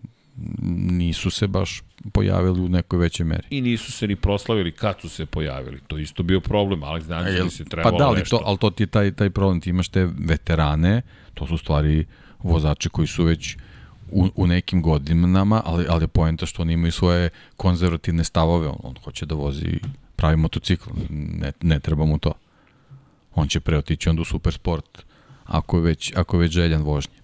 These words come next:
Speaker 2: Pa da, pa pogotovo
Speaker 1: Znači
Speaker 2: su-
Speaker 1: mora, ne znam, finansijski mora neko da ga privuče, e, nekim svojim marketinškim projektom gde on vidi svoju ulogu, to, to su putevi gde, gde možeš da privoliš neke,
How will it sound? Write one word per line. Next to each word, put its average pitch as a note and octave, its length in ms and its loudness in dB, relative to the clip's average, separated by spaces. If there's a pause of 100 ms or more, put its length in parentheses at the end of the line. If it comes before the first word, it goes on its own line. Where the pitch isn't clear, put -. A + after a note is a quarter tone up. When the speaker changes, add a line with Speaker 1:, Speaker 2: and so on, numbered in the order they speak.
(240)
Speaker 2:
Pa G2+ 100 0
da, G2 120 0 (160)
pa D2+ 140 -8 (180)
pogotovo F2+ 460 -2
Speaker 1:
Znači F2 160 -4
Speaker 2:
su- G2 80 0
Speaker 1:
mora, F2+ 280 4
ne E2+ 200 0
znam, D2 160 -8 (120)
finansijski D#2 680 0
mora G2 220 4
neko G2+ 280 0
da G#2 100 0
ga G#2 120 0
privuče, G#2 560 2
e, A2+ 120 4 (600)
nekim F2+ 480 2
svojim F2+ 240 2
marketinškim E2+ 640 0
projektom E2+ 440 2
gde F2 120 2
on E2+ 140 4
vidi D#2 260 2
svoju D2+ 380 0
ulogu, F#2+ 560 4 (760)
to, - 140 2 (140)
to D#2 140 -2
su F2+ 260 0 (640)
putevi A#2 460 4
gde, A2 200 0
gde A2+ 180 2
možeš A#2 300 2
da G#2 120 -2
privoliš A2 520 2
neke, G2+ 380 2